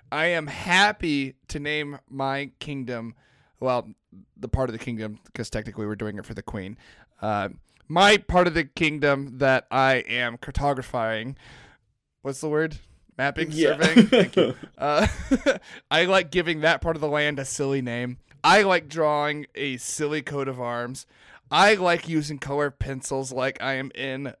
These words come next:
Speaker 1: the first grade, <laughs> making a drawing with my board games while still playing a very mechanically sound flip and right, roll and right.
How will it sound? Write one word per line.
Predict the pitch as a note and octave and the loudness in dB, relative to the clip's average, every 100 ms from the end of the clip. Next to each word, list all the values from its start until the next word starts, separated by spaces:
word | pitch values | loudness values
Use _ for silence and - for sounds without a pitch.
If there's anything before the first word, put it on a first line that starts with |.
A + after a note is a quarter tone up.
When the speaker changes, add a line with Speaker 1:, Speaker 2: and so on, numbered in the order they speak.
| _ | _
Speaker 1:
the | B2 C#3 | -6 -4
first | - D#3 E3 - - | 2 4 4 -2 -6
grade, | D3 C3 C3 C3 - - - _ _ | -2 0 0 -4 -6 -10 -12 _ _
<laughs> | - - C3 | -20 -16 -4
making | D3+ F#3 E3+ | -2 -2 -4
a | F3 | -4
drawing | D3 C#3+ C3+ B2+ | -2 0 2 0
with | B2+ | -6
my | C#3 C3+ | -6 -6
board | A#2+ A#2+ A#2+ | -4 -6 -6
games | A#2+ B2 B2+ - - - | -6 -6 -6 -14 -20 -10
while | A#2+ D#3 G#3 F#3+ D3+ C#3 - _ _ - | 4 6 8 6 2 -2 -8 _ _ -20
still | - - E3 E3+ | -20 -8 -4 -4
playing | F3 D#3+ D3+ D3 D3 - | -4 -6 -4 -6 -8 -12
a | B2+ | -12
very | A#2 C3 D#3 G3+ | -8 -4 -2 -2
mechanically | G3+ G3 F#3 F#3+ F#3 F#3+ | -4 -8 -8 -8 -6 -6
sound | F#3+ D3 C3+ C3 C3 C3 _ _ _ | -6 -8 -6 -6 -8 -10 _ _ _
flip | - D#3+ F3 | -14 -10 -6
and | G#3 F#3 | -6 -4
right, | D#3 D#3 E3 C#3+ | -4 -4 -6 -4
roll | D3 D3 | -4 -4
and | C#3 B2+ | -6 -6
right. | B2 B2 | -6 -8